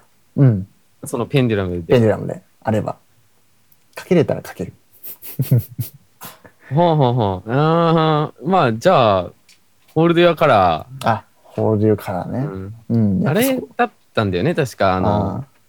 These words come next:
Speaker 2: 初めて聞いたの。
Speaker 1: はいはいはいはいはい。
Speaker 2: あの曲は、
Speaker 1: うん。
Speaker 2: あの、なんていうのかな。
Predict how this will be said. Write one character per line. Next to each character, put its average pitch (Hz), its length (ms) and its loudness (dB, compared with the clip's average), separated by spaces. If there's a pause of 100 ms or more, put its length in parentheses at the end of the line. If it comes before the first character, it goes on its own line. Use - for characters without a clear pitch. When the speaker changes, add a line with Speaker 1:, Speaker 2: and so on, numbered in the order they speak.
(280)
Speaker 2:
初 110 180 -2
め 92 120 -4
て 95 80 -14
聞 95 140 -8
い 87 60 -8
た 85 100 -12
の。 85 120 -12
Speaker 1:
は 120 140 0
い 110 40 -2
は 110 120 -4
い - 20 -2
は 92 60 -2
い 95 40 -6
は 82 140 -10
い - 0 -
は - 0 -
い。 - 480 -16 (1700)
Speaker 2:
あ 170 120 0
の 233 160 -2
曲 247 400 -4
は、 104 680 2
Speaker 1:
う 107 40 -6
ん。 - 180 -8 (1600)
Speaker 2:
あ 107 180 -2
の、 92 680 -4 (840)
な 117 220 -4
ん 151 60 -4
て - 200 -14
い 123 40 -4
う 107 40 -4
の 95 140 -6
か 98 80 -6
な。 82 300 -10